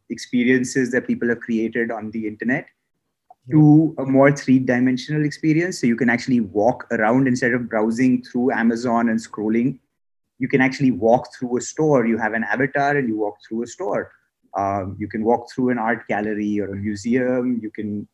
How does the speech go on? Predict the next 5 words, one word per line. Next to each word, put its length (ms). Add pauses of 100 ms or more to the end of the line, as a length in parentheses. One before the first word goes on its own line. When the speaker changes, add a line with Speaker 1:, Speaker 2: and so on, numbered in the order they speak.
Speaker 1:
interact 640
with 100
other 220
people. 540 (840)
Um, 480